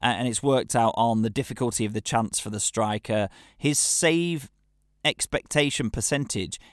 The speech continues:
is the lowest in the entire Premier League. Now, I'm not, I'm not sitting here saying he's, uh, questioning him and saying, like, "Let's oust him as number one." He's the club captain, and I think the thing that you would lose with Schmeichel if you took him off the pitch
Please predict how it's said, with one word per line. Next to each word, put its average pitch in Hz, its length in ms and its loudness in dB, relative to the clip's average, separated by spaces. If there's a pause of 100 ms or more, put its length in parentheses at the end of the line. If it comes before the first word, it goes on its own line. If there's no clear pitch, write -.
(100)
is 107 140 -4
the 135 100 2
lowest 139 560 4
in 117 80 0
the 117 140 0
entire 120 580 2
Premier 113 400 0
League. 78 260 -10 (640)
Now, 160 220 4
I'm 175 100 4
not, 185 260 2
I'm 139 180 0
not - 180 0
sitting 120 240 0
here 117 160 2
saying 110 240 2
he's, - 380 -4 (240)
uh, 69 100 -12 (140)
questioning 120 520 0
him 117 180 0
and 110 120 -2
saying, 110 240 2
like, 104 220 -4
"Let's - 200 -4
oust 113 400 -2
him 110 120 2
as 110 140 -2
number 110 200 0
one." 110 320 0 (480)
He's 139 200 0
the 151 100 -2
club - 240 0
captain, 101 540 -2 (800)
and 127 300 0 (200)
I 135 80 0
think - 340 -2
the 127 140 -6
thing 156 240 0
that 151 100 -4
you 131 140 -2
would 123 160 0
lose 127 300 2
with 113 120 -2
Schmeichel 123 440 0
if 110 100 -4
you 123 60 -6
took - 200 -6
him 113 100 0
off 107 140 -2
the 117 80 -6
pitch - 440 -6